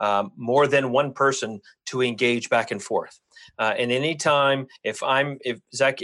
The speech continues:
if we have a relationship as friends here, and I'm putting a hundred percent of the effort into that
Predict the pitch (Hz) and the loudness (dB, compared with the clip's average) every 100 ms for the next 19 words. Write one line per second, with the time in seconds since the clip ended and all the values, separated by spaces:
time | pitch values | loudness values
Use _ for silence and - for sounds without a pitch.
0 | - 120 - 139 139 143 135 120 123 135 | -6 -6 -4 0 2 2 2 2 2 0
1 | 123 127 120 - 160 147 123 120 110 110 | -2 -4 -4 -2 0 0 -2 -4 0 -2
2 | - _ _ 127 127 127 139 143 135 123 | -4 _ _ -4 0 0 0 -2 0 0
3 | 110 131 117 - 135 120 117 - 131 120 | 0 0 -2 -4 -4 -4 -4 -4 -2 -2
4 | - 151 196 196 185 151 117 110 | -4 -4 -2 -2 -4 2 4 4